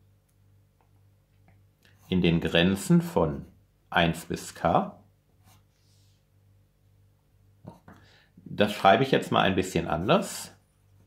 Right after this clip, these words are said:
Limes k gegen unendlich, den Limes bitte nicht vergessen,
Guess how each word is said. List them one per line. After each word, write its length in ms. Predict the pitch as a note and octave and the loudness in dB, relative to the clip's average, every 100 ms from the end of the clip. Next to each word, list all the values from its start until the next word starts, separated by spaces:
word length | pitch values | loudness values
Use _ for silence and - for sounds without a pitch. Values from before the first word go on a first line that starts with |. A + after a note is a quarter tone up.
| - - _ | -20 -20 _
Limes 680 | F2 F#2 A2 D#3 F3+ - - | -4 -2 2 2 0 -4 -6
k 240 | - F2 | 2 2
gegen 280 | E2+ E2 E2 | 2 -2 -4
unendlich, 560 | D#2+ - F2 - E3 - | -4 -4 -4 -2 -4 -2
den 140 | F2 | -4
Limes 340 | E2 E2+ D#2+ | -2 -2 -4
bitte 240 | - - D#2+ | -8 -12 -12
nicht 180 | D#2 - | -12 -10
vergessen, 680 | D2+ E2 E2 - F3+ - | -8 -6 -6 -2 -4 -4